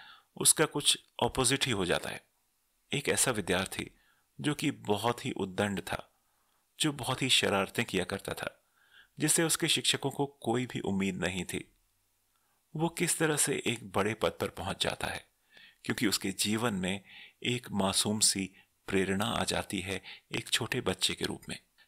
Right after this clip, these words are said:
शायद सफलता और असफलता के बीच में प्रेरणा ही वो एक ब्रिज है जो आपको असफलता से सफलता की ओर ले जा सकती है। बहुत ही इंस्पायरिंग कहानी है।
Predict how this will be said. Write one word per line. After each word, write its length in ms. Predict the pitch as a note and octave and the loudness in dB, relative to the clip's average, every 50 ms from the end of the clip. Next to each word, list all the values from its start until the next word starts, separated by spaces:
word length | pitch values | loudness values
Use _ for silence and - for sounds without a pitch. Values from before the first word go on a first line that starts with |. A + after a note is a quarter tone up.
| - | -2
शायद 360 | - - - F3 F3 F#3+ F#3+ F#3 | 2 2 4 4 2 0 2 6
सफलता 680 | - - - - - - A2 G#2+ - - A2+ - - - _ _ _ _ _ _ _ _ - | 6 6 6 6 4 2 2 0 0 0 -4 -4 -4 -8 _ _ _ _ _ _ _ _ -2
और 140 | D3+ D#3 - | 0 2 4
असफलता 600 | - G#2 - - G#2 - A2 A2 A2+ - A2+ A2+ | 4 4 4 4 4 2 2 2 2 0 -2 0
के 160 | G#2+ A2+ G#2+ | 0 0 0
बीच 300 | F#2+ F#2+ F2 F2 - - | 0 0 0 0 0 -2
में 200 | E2 E2 D#2+ - - _ _ _ _ _ _ - - - _ _ _ _ - - | -2 -4 -6 -8 -10 _ _ _ _ _ _ -20 -20 -20 _ _ _ _ -4 -2
प्रेरणा 480 | C#3 B2+ C3 C3 C3 C#3+ C#3 C#3+ D3 D3 | 0 2 2 2 2 0 0 0 0 0
ही 140 | C3 C#3+ | -2 -2
वो 180 | B2+ G#2+ G2+ F2 | -2 0 0 0
एक 200 | - G2+ G2 - - | 0 0 -4 -4 -4
ब्रिज 260 | - F#2 F#2+ - - - | -2 0 2 2 2 0
है 160 | - - - - - - - - - - - - - | 0 -4 -8 -8 -14 -20 -20 -20 -20 -20 -18 -8 0
जो 460 | - - A#2+ A#2+ A#2 A2+ A2+ - - - | 2 2 4 4 2 0 -2 -4 -4 -2
आपको 340 | G2 F#2+ F#2 - - - - | 0 0 0 -2 -2 -2 -2
असफलता 640 | - F#2+ - - G2 - - G2+ G2 - - G2 F2+ | 0 2 0 0 0 2 0 0 0 0 -2 -2 0
से 220 | - - G2 F#2+ - - - - - - - | 0 0 -2 -4 -6 -10 -14 -14 -12 -2 4
सफलता 540 | - - - B2+ - - C#3+ - - - C3 | 6 6 6 6 4 0 -2 0 0 -2 -2
की 180 | C3 - - - | -2 -2 -4 -2
ओर 240 | - F#2+ F#2+ F#2 | 0 0 0 0
ले 120 | F#2+ F2+ E2 | 0 0 0
जा 120 | E2 E2 D2 | 0 0 0
सकती 340 | - - - - - - | 0 0 -2 -4 -8 -10
है। 100 | - - - _ _ _ _ _ _ _ _ _ _ _ _ - | -8 -10 -12 _ _ _ _ _ _ _ _ _ _ _ _ -12
बहुत 300 | - C3 C#3 E3 F3+ - | -4 -2 2 2 2 2
ही 60 | - A#2 | 2 2
इंस्पायरिंग 520 | G2+ F2+ - - E2+ F2 F2+ F#2+ F#2 F2+ | 2 2 2 2 2 2 2 0 -2 -2
कहानी 300 | F2+ F2 - F2 D#2+ - | -2 -2 0 0 -2 -2
है। 140 | - G2 | -4 -8